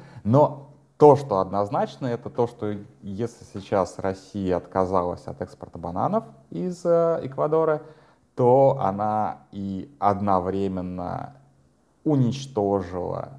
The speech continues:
а, гигантский совершенно канал поставки кокаина в России. И тут совпало, <laughs> и тут совпало, простите,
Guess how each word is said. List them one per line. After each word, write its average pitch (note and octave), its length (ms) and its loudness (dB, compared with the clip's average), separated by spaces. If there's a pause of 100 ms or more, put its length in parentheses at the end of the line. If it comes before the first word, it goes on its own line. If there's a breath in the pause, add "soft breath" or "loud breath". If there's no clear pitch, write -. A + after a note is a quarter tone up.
а, F2 840 -6 (540)
гигантский G2 840 -2
совершенно E2+ 560 -10
канал F2 400 -4
поставки F2 520 -8
кокаина E2+ 520 -6
в C#2+ 60 -10
России. - 440 -14 (600 loud breath)
И - 100 2
тут C4 220 2
совпало, - 840 0
<laughs> - 300 -20
и A3 100 2
тут A3+ 380 -2
совпало, B2+ 640 2
простите, G#2+ 680 -8